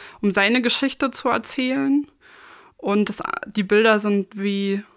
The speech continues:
ja, ich hab's mal visuelles Archiv um Grebing rundrum oder um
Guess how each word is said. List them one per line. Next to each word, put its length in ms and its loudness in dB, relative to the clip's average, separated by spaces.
ja, 220 0
ich 160 -4
hab's 220 -6
mal 360 -2
visuelles 540 0
Archiv 640 -2
um 200 2
Grebing 460 0
rundrum 600 0
oder 260 2
um 260 2